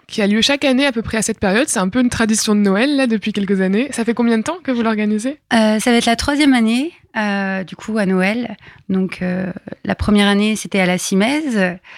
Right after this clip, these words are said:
Speaker 2: euh, une galerie. Euh, la deuxième, c'était pour l'ouverture de notre lieu, le Lab.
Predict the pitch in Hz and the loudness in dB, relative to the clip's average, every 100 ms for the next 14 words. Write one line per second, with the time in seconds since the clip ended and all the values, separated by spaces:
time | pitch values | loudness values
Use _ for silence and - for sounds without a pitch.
0 | - - 185 175 170 180 180 180 185 185 | -18 -6 -2 -2 0 0 0 0 -2 -4
1 | 254 320 349 - - - - 214 202 196 | -4 -4 -6 -10 -16 -16 -6 0 2 2
2 | 190 220 190 226 226 214 208 - 196 196 | 0 -2 0 0 0 -2 -4 -2 -2 0
3 | 196 - 202 185 185 180 - 180 175 180 | 0 -2 -2 0 0 0 0 0 0 0
4 | 220 - - 196 185 196 254 247 214 | -2 -4 0 2 4 2 2 0 -2